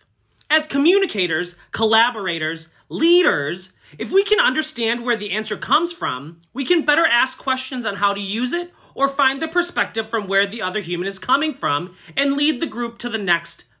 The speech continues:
best step. Let's define the three answers, shall we?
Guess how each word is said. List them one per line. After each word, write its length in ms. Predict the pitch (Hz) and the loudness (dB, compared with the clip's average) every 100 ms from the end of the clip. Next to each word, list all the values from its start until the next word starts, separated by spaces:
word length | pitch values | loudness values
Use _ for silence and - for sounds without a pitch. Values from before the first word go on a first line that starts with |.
| _ | _
best 440 | 185 160 - - | 0 0 -4 -16
step. 460 | - - - 110 - _ _ _ - | -14 -10 -6 -6 -8 _ _ _ -8
Let's 400 | 220 330 349 - | 0 0 0 -2
define 720 | 277 - 247 233 269 339 240 | -2 2 2 4 0 -4 0
the 100 | 226 | 0
three 480 | - 208 220 277 294 | 0 -2 0 0 0
answers, 540 | 202 214 226 156 110 | 2 0 0 -6 -10
shall 260 | 104 190 190 | -6 -2 0
we? 340 | 311 392 - | 0 -2 -4